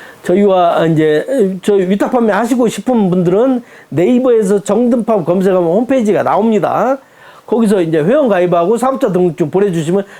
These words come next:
저희가 승인 처리해주면 그 즉시 판매를 시작할 수 있는 겁니다. 음, 도매 사업, 어, 사업자 회원으로 해서, 어,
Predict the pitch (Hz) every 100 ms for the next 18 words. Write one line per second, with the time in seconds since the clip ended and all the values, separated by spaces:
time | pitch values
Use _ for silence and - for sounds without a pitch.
0 | - - 262 233 - 320 302 247 208 226
1 | 214 208 208 - - - - - 302 294
2 | - - 302 - - 269 143 - _ _
3 | _ _ _ _ _ _ _ - - -
4 | 359 381 339 240 - 330 254 262 - 196
5 | 254 277 220 160 113 - - _ _ 247
6 | 277 - - 175 151 120 123 202 233 165
7 | 220 240 190 - - - 196 175 160 262
8 | 294 277 226 175 226 262 202 170 156 151
9 | 233 240 - - - 165 156 147 - 233